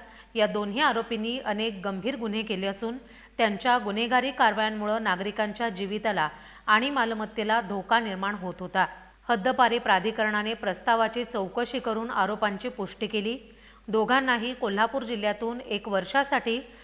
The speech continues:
हद्दपार करण्याचे आदेश दिले. पोलिसांनी या आदेशाची अंमलबजावणी केली असून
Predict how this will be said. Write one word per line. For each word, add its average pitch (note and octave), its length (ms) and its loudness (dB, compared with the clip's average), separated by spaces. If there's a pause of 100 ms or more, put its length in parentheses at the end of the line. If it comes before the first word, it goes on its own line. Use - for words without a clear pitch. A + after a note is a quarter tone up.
(180)
हद्दपार B3+ 440 4
करण्याचे G#3 480 -2
आदेश F#3 420 2
दिले. F#3 220 -2 (640)
पोलिसांनी A3+ 540 0
या A3+ 120 2
आदेशाची G#3 600 -2
अंमलबजावणी A3 720 0
केली G3 260 -4
असून G#3+ 300 -6